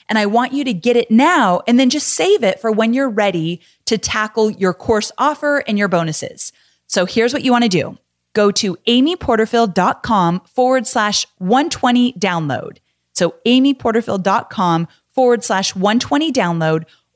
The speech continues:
or if you like to text, text the phrase one twenty download to the number three three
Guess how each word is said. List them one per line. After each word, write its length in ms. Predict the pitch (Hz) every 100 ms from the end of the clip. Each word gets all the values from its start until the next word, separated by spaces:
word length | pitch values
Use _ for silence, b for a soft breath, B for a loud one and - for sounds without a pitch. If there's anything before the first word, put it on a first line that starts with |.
| _
or 640 | 320 381 403 254 180 208 - _
if 120 | - 214
you 120 | 226
like 160 | 214
to 100 | 208
text, 640 | 185 - 403 226 - - - b b
text 400 | - 294 294 -
the 120 | - 285
phrase 480 | 226 190 190 202 - _
one 300 | 156 190 214
twenty 380 | - 240 254 302
download 600 | 247 180 165 147 151 185 - _ _ _
to 200 | - 349
the 100 | 381
number 540 | 339 220 196 202 202 - _ _
three 180 | 311 339
three 460 | 320 247 233 233